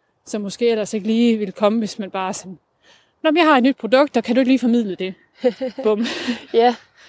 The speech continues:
Speaker 1: Ja.
Speaker 2: Men, ja, så det havde du så lige, det fik du lige prøv-, lov at prøve i noget tid.
Speaker 1: Ja, jamen, øh,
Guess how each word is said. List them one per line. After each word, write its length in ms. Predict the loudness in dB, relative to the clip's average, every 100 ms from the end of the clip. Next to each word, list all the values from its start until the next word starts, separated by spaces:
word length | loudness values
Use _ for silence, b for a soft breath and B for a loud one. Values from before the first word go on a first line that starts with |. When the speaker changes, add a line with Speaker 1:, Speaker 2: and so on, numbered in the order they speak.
| b
Speaker 1:
Ja. 100 | -12 -12 _ b b b b b b _ _ _ -20 _ _ _ _ _ _ _
Speaker 2:
Men, 120 | -4 0
ja, 140 | -2 -2 _ _
så 260 | -16 -2 -2 -2 _ _ _ _
det 100 | 0
havde 160 | 2 2
du 100 | 0
så 140 | -4
lige, 320 | -4 -2 -4 -4
det 100 | -8 -8 _ -20 _ _ -10
fik 160 | -6 -4
du 60 | -2
lige 160 | -2
prøv-, 240 | 0 0 0
lov 240 | 2 2
at 80 | 2 0
prøve 360 | 0 2 2
i 60 | -2 -2
noget 160 | -6
tid. 240 | -4 -4 -6 -8 _ _ _ _ B B B B _ _ -4
Speaker 1:
Ja, 200 | -2 -2 -4 -2
jamen, 320 | 0 0 0
øh, 260 | 0 -2